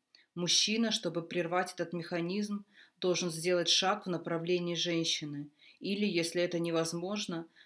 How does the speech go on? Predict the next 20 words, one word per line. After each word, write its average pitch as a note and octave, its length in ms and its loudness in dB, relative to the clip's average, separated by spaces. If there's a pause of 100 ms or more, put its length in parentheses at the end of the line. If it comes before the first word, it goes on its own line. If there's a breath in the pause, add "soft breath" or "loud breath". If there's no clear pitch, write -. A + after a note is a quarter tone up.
то F3 100 -6
хотя F#3 340 -2
бы E3+ 140 0
остаться F3+ 480 -2
на E3 160 0
месте F#3+ 480 -2
и - 100 -4
перестать E3+ 580 -2
убегать, E3 680 -2 (440)
чтобы E3 340 -2
увидеть, F#3+ 640 0
что - 200 -2
сегодня F#3 540 0
с - 120 -4
ним D#3+ 140 -2
не D#3+ 120 2
может E3+ 340 -2
случиться E3 580 -6
ничего E3 420 -2
плохого. D#3 680 -6